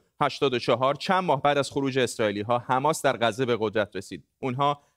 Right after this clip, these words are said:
هم با اسرائیل دشمنی دارن و هم با سازمان فتح و دولت خودگردان فلسطینی. سرزمین‌های فلسطینی دو تکن. در نوار غزه حماس به رهبری اسماعیل هنیه قدرت رو در دست داره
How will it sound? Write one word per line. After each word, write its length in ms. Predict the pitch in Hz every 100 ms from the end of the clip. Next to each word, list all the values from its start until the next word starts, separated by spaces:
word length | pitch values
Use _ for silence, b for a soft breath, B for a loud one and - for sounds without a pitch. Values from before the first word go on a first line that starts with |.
| -
هم 260 | 170 226
با 120 | 220 190
اسرائیل 420 | 147 - 151 180
دشمنی 440 | 170 143 139 127
دارن 320 | 120 113 113 113 _ _ 123
و 100 | 127
هم 180 | 156
با 120 | 165 147
سازمان 460 | - 123 131 139
فتح 260 | 131 135 135
و 140 | 127 117
دولت 340 | 110 104 104
خودگردان 720 | 113 107 101 101 90 101 101 95 _ -
فلسطینی. 560 | 127 101 - 98 82 - b b
سرزمین‌های 640 | - 165 156 165 160 170
فلسطینی 480 | 170 156 139 - 151
دو 160 | 147 135
تکن. 480 | 127 107 120 82
در 140 | 101 127
نوار 380 | 139 135 156 151
غزه 300 | 139 113 143
حماس 400 | 131 123 135 -
به 100 | 127
رهبری 420 | 120 123 123 147
اسماعیل 320 | 123 120 113
هنیه 300 | 120 113 143
قدرت 320 | 156 143 143
رو 60 | 151
در 160 | 139 135
دست 320 | 135 127 -
داره 240 | 135 135